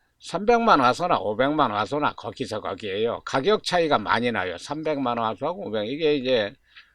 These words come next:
요거 이 정도로, 뭐, 야간에 이게 적외선 모드니까 이렇게 보인다고요. 근데 야간 적외선 모드는 대략 십 미터가 넘어가면 안 보여요.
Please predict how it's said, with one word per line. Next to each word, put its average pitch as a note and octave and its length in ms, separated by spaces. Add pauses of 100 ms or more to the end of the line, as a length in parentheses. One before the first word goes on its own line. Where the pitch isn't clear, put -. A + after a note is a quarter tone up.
(520)
요거 E3 140
이 B2+ 160
정도로, D3+ 380
뭐, A2+ 140
야간에 E3 380
이게 D#3+ 160
적외선 D#3 440
모드니까 B2+ 640
이렇게 B2 220
보인다고요. G#2+ 880
근데 A#2 340
야간 B2+ 360
적외선 D3+ 420
모드는 C#3 460
대략 B2+ 360
십 - 220
미터가 G#3+ 520
넘어가면 A#2 560
안 F#2+ 360
보여요. F#2+ 640